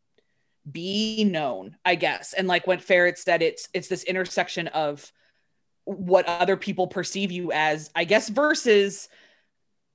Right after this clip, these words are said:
kind of the standards of the fandom. Like, I mean, there are some levels of clout, like, you do, I think, have to have a larger presence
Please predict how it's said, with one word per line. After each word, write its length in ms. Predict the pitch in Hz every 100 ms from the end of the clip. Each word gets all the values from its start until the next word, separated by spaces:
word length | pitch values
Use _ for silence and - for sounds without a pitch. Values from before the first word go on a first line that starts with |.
| _
kind 180 | - 214
of 80 | 196
the 80 | 190
standards 720 | - - 208 208 214 196 160 -
of 420 | 185 185 156 156
the 160 | 160 175
fandom. 580 | - 180 180 180 139 127
Like, 300 | 156 160 175
I 20 |
mean, 180 | 185 175
there 180 | 202 202
are 160 | 214
some 400 | 208 220 190 185 -
levels 400 | 180 180 180 156
of 100 | -
clout, 400 | - 160 147 -
like, 220 | 160 -
you 140 | 175 170
do, 240 | 165 165 170
I 100 | 170
think, 200 | 170 170
have 200 | 156 -
to 120 | 160
have 180 | 160 151
a 60 | 165
larger 500 | 160 151 156 156 160
presence 680 | - 170 156 156 151 -